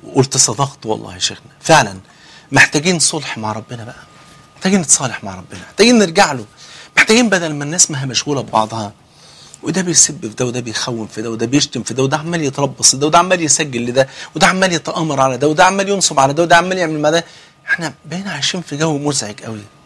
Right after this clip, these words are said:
يعني الواحد بيحمد ربنا ان الواحد قافل على نفسه شويتين، مش شويتين، تلات شويات. القفلة دي الحقيقة يعني نجت الواحد من مشاكل كتيرة قوي.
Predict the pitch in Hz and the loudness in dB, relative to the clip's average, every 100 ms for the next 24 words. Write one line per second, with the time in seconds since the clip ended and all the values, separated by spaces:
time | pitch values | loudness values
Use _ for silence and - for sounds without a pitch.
0 | _ - - - _ _ - 110 123 143 | _ -20 -20 -20 _ _ -8 -6 -6 -4
1 | 143 147 139 - 143 120 110 147 131 120 | -2 -2 -4 -8 -6 -4 -2 -2 -4 -4
2 | 139 120 - - _ _ _ - 160 160 | -4 -4 -4 -4 _ _ _ -16 -14 -12
3 | 131 110 113 117 - 120 _ - - 113 | -10 -10 -8 0 0 0 _ -8 -4 -4
4 | 104 - 110 104 - - - - _ 127 | -4 -8 -10 -10 -18 -20 -20 -20 _ -2
5 | - 117 110 135 131 147 120 - 101 98 | -2 -2 -4 -6 -4 -6 -6 -6 -8 -8
6 | 95 - - - - - - - _ - | -10 -12 -12 -20 -20 -20 -20 -20 _ -20
7 | - - - _ - - - - 127 - | -20 -20 -20 _ -20 -20 -20 -4 2 2
8 | 190 156 139 160 - 151 135 131 _ _ | 2 0 -2 0 -2 0 -2 -4 _ _
9 | _ 135 135 139 135 143 175 143 135 147 | _ -6 -4 -4 -4 0 2 0 0 0
10 | - 139 120 117 131 139 - 135 135 117 | -2 -6 -4 -4 -4 -12 -6 -4 -4 -6